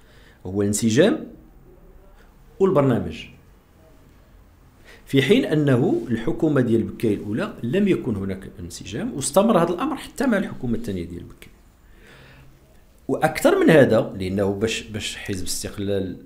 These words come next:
آه، انسحب من الحكومة، هو أن السي بكاي اجتمع مع الجبهة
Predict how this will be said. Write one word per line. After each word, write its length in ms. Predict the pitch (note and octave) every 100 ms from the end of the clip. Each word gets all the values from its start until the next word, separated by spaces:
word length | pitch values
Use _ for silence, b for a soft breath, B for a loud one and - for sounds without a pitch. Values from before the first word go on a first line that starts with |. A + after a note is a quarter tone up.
| -
آه، 440 | F2+ F2+ E2+ C#2 -
انسحب 420 | G2+ A2 - G2
من 100 | F#2+
الحكومة، 640 | - G2 B2+ E3+ C4 - - - - - _ _ - - - -
هو 200 | D3+ G3
أن 180 | A3+ G#3+
السي 260 | F#3 - B2+
بكاي 320 | A2 - B3
اجتمع 500 | A2+ - F#3 C#4+ D#4
مع 140 | B3+
الجبهة 460 | F#3+ B2 A2+ G2+